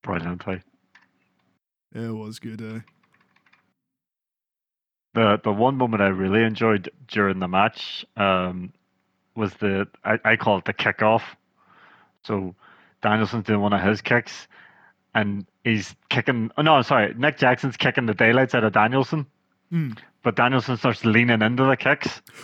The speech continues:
Speaker 2: Oh, yeah, yeah, yeah.
Speaker 1: That's so fucking cool. 'Cause the only person I've ever seen do that is Big, uh, Ishii.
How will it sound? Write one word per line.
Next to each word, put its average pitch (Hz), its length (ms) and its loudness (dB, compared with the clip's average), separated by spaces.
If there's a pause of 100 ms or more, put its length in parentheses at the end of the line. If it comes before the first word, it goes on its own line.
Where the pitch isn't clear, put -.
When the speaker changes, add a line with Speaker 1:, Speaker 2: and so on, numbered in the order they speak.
(100)
Speaker 2:
Oh, 170 160 2
yeah, 165 220 2
yeah, 139 260 0
yeah. 131 220 -2 (1200)
Speaker 1:
That's 110 240 0
so 107 520 2
fucking 104 400 -2
cool. 104 280 0
'Cause - 160 -8
the 123 80 2
only 143 120 4
person 127 240 2
I've 117 80 2
ever 110 120 2
seen 110 220 -2
do 110 140 4
that 127 200 4
is 107 220 4
Big, 107 340 0
uh, 104 140 2
Ishii. 117 640 0